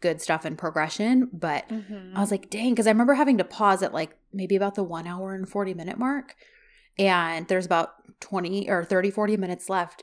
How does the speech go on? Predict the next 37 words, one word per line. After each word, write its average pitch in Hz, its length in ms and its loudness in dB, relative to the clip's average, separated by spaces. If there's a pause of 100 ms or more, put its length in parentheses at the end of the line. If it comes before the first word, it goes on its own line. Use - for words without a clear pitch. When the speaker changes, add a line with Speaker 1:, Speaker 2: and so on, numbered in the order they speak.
Speaker 1:
And 208 180 4
it 233 120 4
felt 285 180 8
like 254 160 6
a 214 80 6
whole 254 240 10
episode's 233 440 6
worth 254 200 10
of 226 100 6
events 214 340 6
even 202 360 0 (200)
happened 196 420 2
within 185 300 2
that 185 280 4 (440)
chunk 214 280 -2
of - 100 -4
time. 175 560 -4
Like, 160 360 -6
Speaker 2:
Yeah, 196 420 0
definitely. 185 760 -8 (380)
Speaker 1:
so 151 460 -4 (240)
anyways, - 540 -12
um, 175 500 -4 (120)
where 196 160 -2
should 302 200 2
we 381 100 12
start 330 400 2
though? 214 540 6
Should 277 120 6
we 302 80 10
start 359 160 12
with, 370 140 8
how 285 120 8
about 349 140 12
let's 381 120 6
start 339 200 8
with, 320 360 4